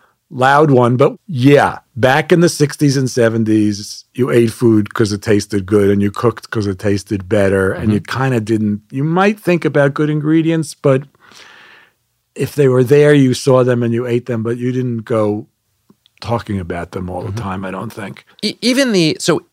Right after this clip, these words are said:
Speaker 2: even within the doing good for the world, there's still two different parts. There's the health part,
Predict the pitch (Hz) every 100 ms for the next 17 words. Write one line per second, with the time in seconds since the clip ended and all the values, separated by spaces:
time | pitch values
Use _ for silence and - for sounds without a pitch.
0 | - 185 202 147 117 120 117 92 90 82
1 | - _ 80 98 113 95 104 - 90 120
2 | 95 87 - - 107 - 92 85 - 165
3 | 73 - 110 87 92 - 151 170 - -
4 | 71 53 -